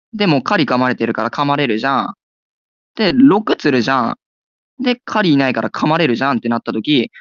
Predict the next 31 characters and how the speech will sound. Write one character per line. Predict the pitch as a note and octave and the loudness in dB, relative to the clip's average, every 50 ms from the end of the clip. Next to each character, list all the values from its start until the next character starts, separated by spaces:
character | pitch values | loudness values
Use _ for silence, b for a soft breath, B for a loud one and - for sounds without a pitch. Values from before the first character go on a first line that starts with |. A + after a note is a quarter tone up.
| B - | B -4
三 | - D4+ D#4 B3+ | -2 0 2 2
が | F3 D3+ | 2 0
真 | - G#3 G3 E3 | 0 0 0 0
じ | D3 | 0
ゃ | C3+ | 0
な | C#3+ C#3 | 0 0
い | A#2 | 0
時 | A#2 G#2 - A#2+ | -2 -2 -2 0
は、 | C3 D3+ C#3 A2+ - | 2 2 2 2 0
あ | - B2+ | -2 -2
の、 | B2 A#2+ | -2 -2
三 | - - B3+ C4 G3 | -2 -2 -2 0 0
が | D3 C3 | -2 -2
真 | - - A#3 A3 E3+ | -2 -2 -2 0 0
じ | C#3 | 0
ゃ | C3 | 0
な | D3 D3+ | 0 -2
か | C3+ | -2
っ | A#2+ - | -4 -4
た | A2+ | -4
場 | A#2 A#2 | -2 -2
合、 | A2+ | -2
六 | A#2+ C3+ D3 A#3+ B3 | -2 -4 -4 -2 -2
が | F3+ C#3 | -2 -2
真 | - F#3 E3 | -2 -2 -2
だ | C#3 A#2+ | -2 -2
っ | |
た | - C3 A#2+ | -2 -2 -2
場 | A#2+ A#2+ | 0 0
合 | B2 | 0
は、 | B2 C#3+ F3 F#3 C#3 A2 - | 0 0 2 2 2 0 -2